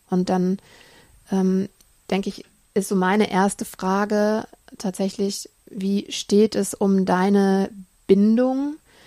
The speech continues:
Ähm, hast du das Gefühl, sicher verbunden zu sein zu wichtigen, für dich wichtigen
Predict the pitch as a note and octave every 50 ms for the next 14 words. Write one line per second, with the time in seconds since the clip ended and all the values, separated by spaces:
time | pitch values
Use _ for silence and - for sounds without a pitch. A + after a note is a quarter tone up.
0 | - - - - _ _ - G4 F#4 G3+ G3+ G3+ G3+ G3+ G3 G3 G3+ G#3 G#3 -
1 | - G#3 G#3 G3+ - - - G3 - - - - A3+ A3+ A#3+ A#3+ A#3 A#3 A#3+ A#3+
2 | A#3 _ _ _ _ _ _ _ _ _ _ _ - _ _ - G3 F#3+ F#3+ A3+
3 | A3 - B3 A#3 A3 - - G3 F#3 G3 G#3+ A#3 B3 A#3+ B3 A3 - - G#3+ G3
4 | F#3+ G3 F#3+ G3 G3+ G#3+ A3 - - - G#3+ G3+ G3+ G3 G3 G3+ G#3 G#3 - -
5 | - G3+ G3+ - G#3 - G#3+ G3+ A3 G#3 - - - G#3+ G#3 - - - G#3+ G#3
6 | G3+ G3+ G3 G3 G3 G#3+